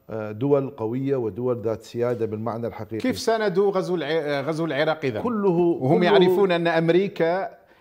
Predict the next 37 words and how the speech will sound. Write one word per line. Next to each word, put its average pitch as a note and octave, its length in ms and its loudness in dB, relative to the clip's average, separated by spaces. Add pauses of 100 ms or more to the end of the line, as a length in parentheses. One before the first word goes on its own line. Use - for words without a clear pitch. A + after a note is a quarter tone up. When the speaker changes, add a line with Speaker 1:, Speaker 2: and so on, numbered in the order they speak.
(120)
Speaker 2:
أمريكا D#3+ 360 0
سلمت D3 600 -2
العراق C3+ 540 -4 (240)
لإيران. C3+ 500 -4 (500)
نحن D#3+ 300 0
نعرف F#2 380 -2 (320)
أن D#3 40 0
Speaker 1:
هذا، G#3+ 120 6
Speaker 2:
س-، G3 120 -2
Speaker 1:
هذا F#3 360 0
Speaker 2:
كل A3 120 8
Speaker 1:
يا A3 80 6
Speaker 2:
الطائرات G3+ 400 4
Speaker 1:
سيدي، F#3+ 180 4
Speaker 2:
الأمريكية E3+ 680 -2
Speaker 1:
يا E3+ 140 0
Speaker 2:
انطلقت F3 320 -2
Speaker 1:
سيدي، E3+ 120 -6
Speaker 2:
من E3 60 -6
كل - 180 -8
Speaker 1:
أنا، C4 200 -2
Speaker 2:
الدول G#3+ 140 0
الخليجية F3+ 440 -4
Speaker 1:
أنا، B2+ 80 -6
Speaker 2:
بلا A3+ 160 -2
استثناء G3+ 640 -6
لتضرب D#3 420 -6
بغداد. D#3+ 240 -4
Speaker 1:
أنا F#3+ 160 -2
أختصر G3 400 -12
لك A#2 300 -12
ال-، G#2 220 -18
الأسباب. A#2 520 -12 (460)
السبب F#3+ 360 -4
الرئيسي، C3+ 760 -6
وهذا C3 520 -4
الحقيقة B2+ 640 -6